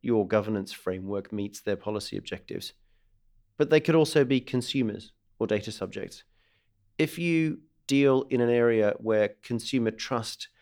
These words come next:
has grown out of the way your business is regulated, you can't just move fast and break things and assume that consumers won't care if you don't pay any heed to regulation or you don't pay any heed to what they find creepy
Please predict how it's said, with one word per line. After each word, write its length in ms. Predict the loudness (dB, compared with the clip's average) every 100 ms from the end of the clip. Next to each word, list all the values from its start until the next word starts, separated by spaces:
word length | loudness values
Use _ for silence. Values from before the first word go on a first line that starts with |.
| _
has 220 | -2 -2
grown 360 | 0 2 4 4
out 220 | 0 -2
of 180 | -8 -6
the 80 | -2
way 400 | 0 0 -4 -10 _ _ _
your 160 | 2 2
business 420 | 0 -2 -4 -4
is 180 | -4 0
regulated, 720 | 0 0 -6 -6 -6 -6 -6 _ _ _ _ _ _ _
you 80 | -6
can't 300 | 0 0 2
just 340 | 2 2 -2
move 300 | -2 0 0
fast 340 | 0 -2 -2 -6
and 120 | -2
break 280 | -2 -2 -6
things 320 | -8 -6 -4
and 140 | -4
assume 380 | -4 -4 -4 -4
that 140 | -6 -8
consumers 480 | -10 -6 -6 -4
won't 220 | -4 -4 -6
care 280 | -6 -2
if 140 | -4 -4
you 80 | -8
don't 180 | -8
pay 200 | -8 -8
any 160 | -6 -8
heed 220 | -8 -10
to 100 | -8
regulation 580 | -8 -6 -6 -6 -10 -12 _ _ _ -4
or 80 | 0
you 80 |
don't 240 | 0 0 -2
pay 220 | -4 -2
any 180 | -2 -4
heed 300 | -6 -8 -6
to 100 | -6
what 200 | -6 -6
they 100 | -8
find 320 | -6 -8 -10
creepy 500 | -10 -12 -10 -16